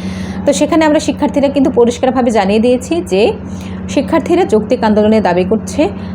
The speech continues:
আহ, যে এই কোটার যৌক্তিক সংস্কার করতে হবে। তো আদালত নিশ্চয়ই সেটা শুনেছে। কাজে এখানে, আহ, আদালত, আহ, গতকালকে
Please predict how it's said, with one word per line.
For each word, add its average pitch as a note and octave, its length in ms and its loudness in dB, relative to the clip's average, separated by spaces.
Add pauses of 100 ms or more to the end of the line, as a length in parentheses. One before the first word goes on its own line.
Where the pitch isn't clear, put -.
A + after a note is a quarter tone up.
(120)
আহ, F3+ 240 2
যে F3 440 0 (420)
এই F3 360 0 (120)
কোটার G#3+ 220 2
যৌক্তিক F#3+ 280 2
সংস্কার F3+ 380 -2
করতে - 260 -6
হবে। - 220 -4 (640)
তো F3+ 260 2 (260)
আদালত B3 380 4
নিশ্চয়ই D4 360 2
সেটা C#4 200 0
শুনেছে। A#3+ 420 0 (760)
কাজে C#4+ 260 4
এখানে, D4 380 4 (340)
আহ, G#3 580 2
আদালত, A#3+ 560 2 (840)
আহ, F#3 240 0
গতকালকে G#3 640 0